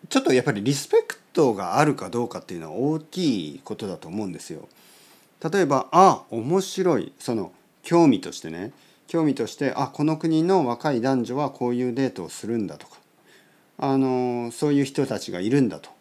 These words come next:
「ああ、面白いですね」。まあ、そういうトーンだったらいいんですけど、「はっは、バカみてえだな」、みたいな。「ふんふん、なんか、どういうこと？」みたいな。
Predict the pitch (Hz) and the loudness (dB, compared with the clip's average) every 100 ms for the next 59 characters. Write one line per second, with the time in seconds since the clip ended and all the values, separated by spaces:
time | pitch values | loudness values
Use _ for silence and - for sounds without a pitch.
0 | _ _ _ _ _ _ _ 120 127 113 | _ _ _ _ _ _ _ 2 2 2
1 | - _ - 120 113 131 117 87 - 87 | -4 _ -6 -6 -2 0 0 -2 -8 -12
2 | 80 _ - 180 - 254 294 285 269 269 | -12 _ -4 -2 0 2 4 4 2 2
3 | 254 135 104 98 107 104 85 92 95 - | 4 2 0 -4 -2 -2 -6 -8 -8 -10
4 | _ _ - 196 139 - 156 131 - - | _ _ -2 0 0 -2 -8 -8 -12 -20
5 | - 117 135 135 139 165 120 113 - 95 | -16 -4 2 2 4 2 2 -2 -6 -8
6 | 87 90 113 120 101 82 71 71 - _ | -10 -6 -4 -4 -4 -10 -14 -18 -20 _
7 | - _ _ - 135 - 113 - _ - | -20 _ _ -2 -2 -2 -6 -8 _ -12
8 | 104 95 147 160 113 87 - _ 98 117 | -10 -2 -2 0 -2 -4 -12 _ -6 0
9 | 151 214 - 80 95 113 - 73 | 2 2 -2 -6 -4 -2 -4 -12